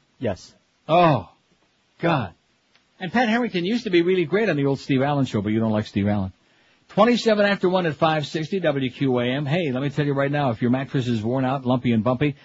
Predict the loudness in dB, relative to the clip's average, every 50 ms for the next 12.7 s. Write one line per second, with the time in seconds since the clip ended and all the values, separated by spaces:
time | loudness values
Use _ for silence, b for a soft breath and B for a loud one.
0 | b b -2 -2 0 2 0 0 0 0 0 -2 0 2 2 4 4 2 0 -2
1 | -4 -6 -6 -2 -2 0 2 2 0 0 -2 -4 -4 -2 -2 -2 -2 -6 -8 b
2 | b b b b b -2 0 0 0 0 0 2 2 2 2 2 0 0 0 0
3 | -2 -2 0 0 0 0 0 -2 -2 -2 0 -2 -2 0 -2 -2 -2 -2 -2 -2
4 | -2 -2 -2 -2 -2 -4 -4 -2 -2 -2 -2 -2 -2 -2 -2 -2 -2 -2 -2 -2
5 | -2 -2 -2 -4 B B B B _ -4 -2 -2 0 0 -2 -2 -2 -2 -4 -4
6 | -4 -2 0 0 0 0 0 -2 0 0 -2 -2 -2 -2 0 0 2 2 2 0
7 | 0 -2 -4 -4 -4 -2 -2 -2 -2 -2 -4 -6 -4 -4 -4 -2 -2 -2 -2 -2
8 | -2 0 0 0 0 0 -2 -4 -10 -16 -20 -20 -20 b b b b b -6 -4
9 | -2 0 0 0 2 2 2 2 2 2 0 -2 -2 -4 -4 -4 -4 -2 -2 -2
10 | -2 0 0 0 0 0 0 0 -2 -2 -2 -2 -2 -2 -2 -2 -2 0 -2 -2
11 | -2 -4 -4 -2 -2 -4 -2 0 0 0 0 0 -2 -2 -2 -2 -2 -2 -2 -2
12 | -2 -2 0 0 0 -2 -2 -6 -6 -4 -2 -2 -2 -2